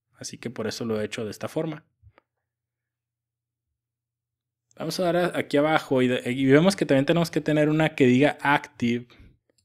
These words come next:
Aquí voy a poner un código de P H P, P H P echo. Y cuando i, i sea igual a cero, agrega la clase active y cuando no, no agregues nada.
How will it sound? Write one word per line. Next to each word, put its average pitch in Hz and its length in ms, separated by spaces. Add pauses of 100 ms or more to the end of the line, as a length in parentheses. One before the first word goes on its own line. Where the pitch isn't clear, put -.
(600)
Aquí - 160
voy 135 100
a 131 40
poner 135 300
un 131 160
código 127 400
de 107 80
P 120 140
H 123 180
P, 156 180
P - 140
H - 180
P 143 340
echo. 131 560 (1120)
Y 147 400
cuando 127 280
i, 156 200
i 160 180
sea 175 200
igual 165 220
a 170 80
cero, 151 580 (680)
agrega 120 400
la 127 100
clase 127 400
active 147 680
y 139 280
cuando 127 260
no, 120 240
no 120 120
agregues 104 360
nada. 165 400